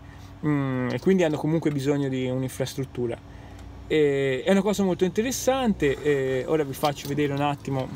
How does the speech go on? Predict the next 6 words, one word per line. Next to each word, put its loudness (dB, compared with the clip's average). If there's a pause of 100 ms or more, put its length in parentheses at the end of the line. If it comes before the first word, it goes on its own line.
(1080)
le, -2 (1800)
la 0
struttura. -8 (3250)
Allora, 0
qui 2
abbiamo 2